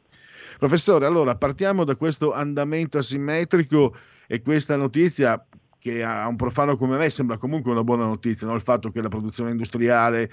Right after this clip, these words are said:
ci siano settori che non sono stati colpiti e lo tsunami, come lo chiama lei, di fallimenti, per fortuna è stato scongiurato, anche se ci sono settori che invece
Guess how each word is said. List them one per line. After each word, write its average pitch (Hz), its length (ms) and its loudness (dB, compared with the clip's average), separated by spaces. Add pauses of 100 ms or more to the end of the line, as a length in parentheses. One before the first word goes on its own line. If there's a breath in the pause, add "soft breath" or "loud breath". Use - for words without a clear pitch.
(160 loud breath)
ci - 120 -4
siano 139 160 -2
settori 143 480 2
che 131 100 -2
non 120 120 0
sono 135 220 0
stati 131 260 -2
colpiti 143 600 4 (260 loud breath)
e 127 240 2
lo 135 160 0
tsunami, 135 640 0
come 117 200 -4
lo 117 100 0
chiama 127 240 0
lei, 131 220 2
di 110 120 -6
fallimenti, 117 840 -2 (160)
per 151 200 0
fortuna 123 580 -4
è 113 60 -4
stato 110 260 -4
scongiurato, 123 640 -2
anche 123 240 -2
se 117 140 -8
ci 120 120 -10
sono 120 280 -6
settori 110 500 -6
che 104 80 -8
invece 92 540 -4